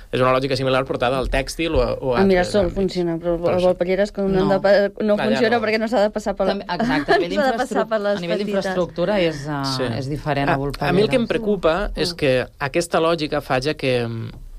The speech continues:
Speaker 1: accepten els petits comerços que el comprar, el comprar barat siga online i allà, i que en aquesta lògica de jo aporto més qualitat, que per ser és positiva,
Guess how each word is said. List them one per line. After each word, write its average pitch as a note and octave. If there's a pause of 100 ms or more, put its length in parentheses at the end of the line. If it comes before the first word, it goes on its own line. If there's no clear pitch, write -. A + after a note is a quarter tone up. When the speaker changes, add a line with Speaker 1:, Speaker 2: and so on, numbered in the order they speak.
(260)
Speaker 1:
accepten C#3
els A2+
petits C3
comerços C#3+
que -
el B2+
comprar, C3+ (280)
el D#3
comprar C#3
barat C#3+
siga C3+
online C#3
i -
allà, D3 (220)
i E3+
que D#3+
en D#3
aquesta D#3+
lògica D3+
de B2
jo D3
aporto D3+
més C#3+
qualitat, C3+ (300)
que C#3+
per C3
ser D#3
és C3+
positiva, D#3+